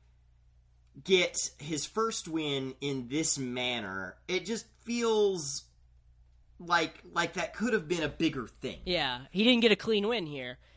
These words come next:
Speaker 2: Uh, but it's really more to further the Undertaker and Mankind storyline and the Kane and Austin storyline.
Speaker 1: Right.
Speaker 2: Uh,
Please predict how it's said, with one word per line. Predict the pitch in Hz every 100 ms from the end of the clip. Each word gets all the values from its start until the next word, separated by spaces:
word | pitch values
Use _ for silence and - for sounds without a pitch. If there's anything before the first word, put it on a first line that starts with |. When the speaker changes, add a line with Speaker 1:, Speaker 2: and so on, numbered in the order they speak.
| - -
Speaker 2:
Uh, | 202 214
but | 233
it's | 240 247
really | 349 330
more | 247 233 - -
to | 220 208 190 180 - - - - - - - -
further | - 208 190 196
the | 156 160 151 147
Undertaker | 175 175 170 170 160 147
and | 143
Mankind | 175 208 190 196 190 180
storyline | 190 185 175 165 151
and | 135
the |
Kane | - 143 113
and | 120
Austin | 139 - 143
storyline. | 127 147 139 131 131 135 127 123 -
Speaker 1:
Right. | 131 120 107 104
Speaker 2:
Uh, | 143 143 143